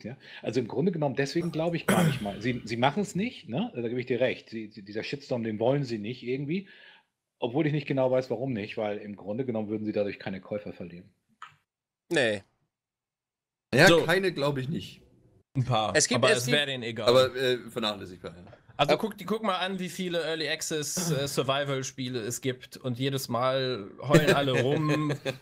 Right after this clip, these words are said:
Speaker 3: <laughs>
Speaker 4: weil ihnen Mist verkauft wurde und dann kommt zwei Tage später ein neuer raus und alle kaufen's wieder, also
Speaker 1: Ja, klar. Weil
Speaker 2: Ey,
Speaker 1: die
Speaker 2: das
Speaker 1: Hoffnung
Speaker 2: Problem
Speaker 1: stirbt
Speaker 2: als
Speaker 1: zuletzt.
Speaker 2: Streamer ist, man kriegt sie geschenkt, okay?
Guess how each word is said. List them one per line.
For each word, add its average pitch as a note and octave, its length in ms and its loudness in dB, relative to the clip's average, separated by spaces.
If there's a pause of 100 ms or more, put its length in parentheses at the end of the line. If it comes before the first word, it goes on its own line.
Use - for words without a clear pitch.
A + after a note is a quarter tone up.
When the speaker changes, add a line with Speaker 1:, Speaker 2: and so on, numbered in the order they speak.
(260)
Speaker 3:
<laughs> - 520 -14
Speaker 4:
weil C3+ 180 2
ihnen C3+ 160 0
Mist D3 240 -2
verkauft C#3 500 0
wurde D3 260 -2
und C3 140 0
dann C3+ 140 0
kommt B2 280 -2
zwei C3 200 0
Tage B2+ 180 0
später C3+ 300 -2
ein B2 80 -2
neuer B2+ 240 0
raus A#2+ 460 -2
und A2+ 200 -6
alle A#2+ 180 0
kaufen's G#2+ 460 -4
wieder, G#2 340 -4
also G#2+ 420 -8
Speaker 1:
Ja, A#2+ 200 6
klar. B2+ 340 -8 (360)
Weil A2+ 140 4
Speaker 2:
Ey, E3+ 80 8
Speaker 1:
die - 60 6
Speaker 2:
das G#3 120 6
Speaker 1:
Hoffnung - 180 2
Speaker 2:
Problem G#3 220 6
Speaker 1:
stirbt D4+ 180 2
Speaker 2:
als G#3+ 140 4
Speaker 1:
zuletzt. - 200 0
Speaker 2:
Streamer A3+ 580 2
ist, A3 240 2
man G#3 180 2
kriegt - 340 0
sie G#2 100 -8
geschenkt, G#2+ 480 2
okay? C3 400 -2